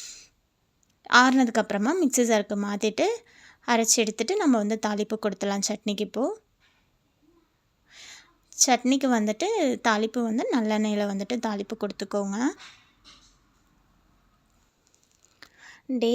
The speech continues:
சிக்ஸ் புதினா சட்னி. கடாயில எண்ணெய் விட்டுக்கலாம். ரெண்டு ஸ்பூன் அளவுக்கு வந்து எண்ணெய் விட்டுக்கிறேன்.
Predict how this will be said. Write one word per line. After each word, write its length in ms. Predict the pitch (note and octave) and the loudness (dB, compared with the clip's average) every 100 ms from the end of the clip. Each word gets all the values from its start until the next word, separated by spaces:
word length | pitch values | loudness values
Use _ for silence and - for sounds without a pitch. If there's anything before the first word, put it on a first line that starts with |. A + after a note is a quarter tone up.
| D4+ | 2
சிக்ஸ் 380 | D#4+ B3+ A#3+ - - _ | 2 0 0 -2 -2 _
புதினா 360 | A#3+ A3+ A3+ A3+ | -2 0 0 0
சட்னி. 400 | G#3+ G3+ A3 D4 A#4 - - - _ _ _ | 0 -2 -2 -2 -4 -10 -20 -20 _ _ _
கடாயில 400 | B3 A#3 C4 A#3+ F#4+ | -2 2 2 2 2
எண்ணெய் 300 | F4 A3 A3+ | 2 2 0
விட்டுக்கலாம். 440 | A3 A3 A3 B3 G4 | -2 -4 -2 -2 0
ரெண்டு 280 | E4+ A#3+ A3 | 2 2 2
ஸ்பூன் 300 | G#3+ - A#3 | 0 0 -2
அளவுக்கு 260 | A3 G#3+ A3 | 0 -2 -4
வந்து 220 | G#3+ G#3 A4 | -4 -2 0
எண்ணெய் 280 | C4 A3 | 0 -2
விட்டுக்கிறேன். 440 | G#3+ G#3+ - A3+ | -4 -6 -6 -2